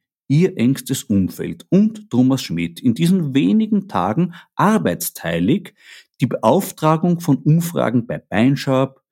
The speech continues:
die Abstimmung der Fragen, die Weitergabe der Ergebnisse an Österreich zur Veröffentlichung und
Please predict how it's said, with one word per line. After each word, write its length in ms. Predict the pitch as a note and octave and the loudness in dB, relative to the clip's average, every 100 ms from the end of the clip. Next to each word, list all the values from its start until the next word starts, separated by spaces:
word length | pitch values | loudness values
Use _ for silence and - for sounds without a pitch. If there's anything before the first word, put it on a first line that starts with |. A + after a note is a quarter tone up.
| _ _ | _ _
die 140 | C3 - | -2 0
Abstimmung 680 | C#3 - - D3 C#3+ C#3+ C#3 | 0 -2 -2 2 4 2 0
der 100 | D3 | -6
Fragen, 640 | - B2 A#2+ B2+ C3 C3 _ - | -4 0 0 2 0 -2 _ -12
die 180 | E2 | -6
Weitergabe 800 | G#2 A#2+ C#3+ - C#3 A#2+ A#2+ B2 | 0 2 2 -2 0 0 2 0
der 120 | G#2+ F2 | -4 -4
Ergebnisse 520 | - G2 F#2 E2+ F2 | -2 0 0 -4 -4
an 140 | F2+ G2+ | -4 2
Österreich 500 | C#3+ D3 C3+ A#2+ - | 2 2 -2 -2 -2
zur 120 | - | -6
Veröffentlichung 1000 | F#2 - D3 D3 C#3+ C3+ B2+ C#3 C#3 C#3+ - _ | -4 2 2 2 0 2 0 2 0 -2 -14 _
und 340 | G#3 C#4 C#4 | 2 2 0